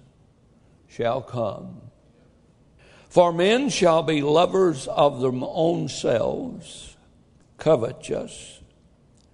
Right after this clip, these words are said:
boasters, proud, blasphemers, disobedient parents, unthankful, unholy, without natural affection,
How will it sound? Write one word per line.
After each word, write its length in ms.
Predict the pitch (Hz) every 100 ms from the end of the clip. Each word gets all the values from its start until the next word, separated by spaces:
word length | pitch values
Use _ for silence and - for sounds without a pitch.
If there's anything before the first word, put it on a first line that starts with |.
| _ _ _ _
boasters, 800 | - 139 131 - - - - - - - - _ _ _ _ _ _ _ _ _ _ _ _ _ _ _ _ _ -
proud, 640 | - 180 156 139 170 190
blasphemers, 1080 | 139 160 175 - - - 143 135 127 147 143
disobedient 920 | 135 151 - 143 160 165 143 139 - -
parents, 680 | 139 139 127 131 - -
unthankful, 1160 | 143 135 127 - 156 147 139 - 120 127 147 - - _ _ _ _ _ _ _ -
unholy, 880 | 131 139 139 151 117 - - - - _ _ _ _ _ _ _ _ _ _ _ _ _ _ _ _ - - -
without 440 | 143 170 175 -
natural 540 | 156 208 214 - 190 170
affection, 1000 | - 202 196 - - 131 160 160 160